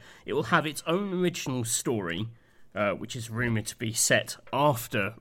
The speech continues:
Raiders of the Lost Ark, which is apparently one of the bits of information that's out there, but will include recreations of famous set pieces from the other films.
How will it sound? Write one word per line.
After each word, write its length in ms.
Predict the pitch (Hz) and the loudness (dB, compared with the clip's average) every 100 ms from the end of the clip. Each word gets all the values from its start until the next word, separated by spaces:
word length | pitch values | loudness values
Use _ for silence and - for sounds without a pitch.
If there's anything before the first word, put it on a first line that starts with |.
| - | -8
Raiders 340 | 110 104 101 | -2 -2 -2
of 60 | 101 | -8
the 40 | |
Lost 300 | 101 104 - | -8 -8 -8
Ark, 400 | - 78 - - | -8 -8 -12 -16
which 180 | - - | -16 -14
is 100 | - | -14
apparently 400 | - 123 90 85 | -2 0 0 -4
one 220 | 98 107 101 | -6 -4 -4
of 80 | 90 | -6
the 60 | |
bits 260 | 98 82 - | -8 -8 -6
of 60 | |
information 460 | 107 - 101 110 127 | -8 -6 -8 -6 -8
that's 120 | 113 | -6
out 180 | 113 - | -6 -6
there, 180 | 87 92 - - - | -8 -10 -12 -18 0
but 220 | 143 - | 0 0
will 200 | 113 135 | -2 0
include 500 | 131 117 - 127 113 | 0 -2 -2 -2 -2
recreations 920 | 110 143 117 127 113 117 117 120 107 - | -4 -6 -6 -2 0 2 0 -2 -2 -6
of 80 | - | -6
famous 420 | 143 139 110 - | 0 0 0 0
set 240 | 135 - | 0 0
pieces 340 | - 113 117 113 | -2 -4 -4 -6
from 180 | 107 | -4
the 80 | 101 | -2
other 180 | 98 104 | -4 -6
films. 560 | 113 117 107 110 113 | -2 0 0 -2 -4